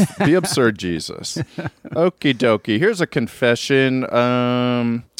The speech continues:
Speaker 1: okay, here's a confession. Something that only God and I know, uh, about is that John Mulaney made me realize I wasn't fully gay.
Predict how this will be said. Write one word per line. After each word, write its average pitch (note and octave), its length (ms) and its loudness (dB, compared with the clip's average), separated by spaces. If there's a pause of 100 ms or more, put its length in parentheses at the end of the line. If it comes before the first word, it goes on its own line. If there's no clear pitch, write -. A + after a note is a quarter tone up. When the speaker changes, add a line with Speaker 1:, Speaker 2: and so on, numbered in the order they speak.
(240)
Speaker 1:
okay, F3+ 320 2
here's G#3+ 200 0
a F#3 60 0
confession. B2 880 -2
Something F3 380 -2
that C3+ 140 4
only B2 380 2
God D#3+ 440 2
and A#2+ 160 0
I A#2+ 200 2
know, F#2+ 500 0 (880)
uh, F#2+ 320 2
about F#2+ 420 2
is C#3+ 200 -4
that D3+ 240 0
John D#3+ 400 2
Mulaney C3 840 2
made C3+ 240 2
me G#3+ 120 -2
realize A2 560 2
I C3 100 2
wasn't G2 480 -4
fully A2 380 -6
gay. F3+ 460 -4